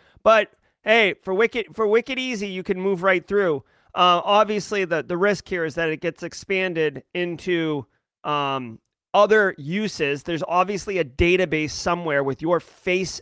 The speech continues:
in it tied to your account. Um, so now, uh, yeah, like, okay, so Jerry flew from Charleston to Washington, D C on December fifteenth. Yeah, no, okay. Like, you'd be able to find that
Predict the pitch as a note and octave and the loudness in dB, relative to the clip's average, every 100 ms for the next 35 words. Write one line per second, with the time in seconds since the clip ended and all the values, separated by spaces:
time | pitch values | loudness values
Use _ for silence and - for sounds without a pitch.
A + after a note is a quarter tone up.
0 | _ D3+ C#3 C#3+ _ _ _ - F3+ F3+ | _ -4 -4 -4 _ _ _ 0 2 2
1 | G3 D3+ B2+ D#3+ F#3 F3 - F3 F3 C#3 | -6 -12 -2 2 4 2 0 -2 0 -2
2 | - _ _ _ _ D#3+ D#3+ D#3 D3 G#3+ | -8 _ _ _ _ 0 0 0 -2 -2
3 | F#3+ G3 F#3+ F3 _ - - - A#3 E3+ | 2 4 4 2 _ -16 -14 0 2 2
4 | _ F3+ D#3+ _ _ G3+ D3+ C#3 D#3+ C#3+ | _ -4 -4 _ _ -6 -4 -6 -4 -2
5 | F#3 F#3 - F#3+ G3 F3+ D3+ E3+ C#3 - | 0 -2 -2 2 2 2 -2 -8 -8 -14
6 | _ _ - E3+ F3+ F3 - F3+ D#3 E3+ | _ _ -8 -2 -2 -2 -6 -8 -4 -4
7 | C#3+ D#3+ D#3+ F3 D#3 D#3+ D3 D3+ F3+ E3+ | -2 -2 -2 -6 -10 -10 -10 -10 -8 -6
8 | D3 C3 - E3 D#3 - D3+ - F3 B2+ | -6 -8 -8 -8 -8 -8 -10 -6 -6 -2
9 | D3 C#3+ D#3+ F#3 F3+ D3 C#3+ _ _ _ | 0 0 0 0 2 0 0 _ _ _
10 | G#3 - _ _ A3 G#3 C4 B3 A3 - | 0 0 _ _ -4 2 4 4 2 2
11 | A3 G#3 G3+ F3+ | 2 2 0 -2